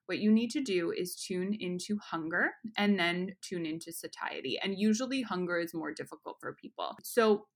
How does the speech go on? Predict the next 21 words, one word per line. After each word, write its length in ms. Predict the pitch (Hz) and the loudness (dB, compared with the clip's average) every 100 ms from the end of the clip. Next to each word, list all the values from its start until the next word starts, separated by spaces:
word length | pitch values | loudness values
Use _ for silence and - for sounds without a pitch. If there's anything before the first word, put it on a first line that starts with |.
| - | 0
hunger, 440 | 214 214 214 311 427 _ _ _ _ _ - 220 - | 4 6 6 4 2 _ _ _ _ _ -8 -8 -4
what 200 | 185 185 | 0 2
I'm 120 | 196 | 2
going 220 | 214 247 | 4 2
to 100 | 311 | 0
say 200 | 302 233 | 0 2
now 340 | 208 185 202 - | 4 4 2 6
is 380 | 208 196 190 185 | 8 8 6 2
not 240 | 196 160 | 2 2
going 220 | - 233 269 | 2 2 2
to 100 | 359 | 2
sound 520 | 294 240 233 226 226 | 8 8 8 4 0
super 440 | - 185 180 233 - | -2 0 4 4 4
exciting 720 | 214 - - 180 185 185 185 | 0 -2 4 4 4 2 0
and 160 | 190 214 | -2 0
sexy, 580 | 180 160 - 170 180 - - - | 0 -2 -2 -2 -2 -8 -6 0
but 380 | 202 330 370 | 10 12 12
it's 260 | 220 214 - | 6 2 0
simply 380 | 202 196 240 277 | -2 0 0 0
the 160 | 320 | 0
truth. 520 | 339 - 165 247 285 | -2 -4 -2 -2 -4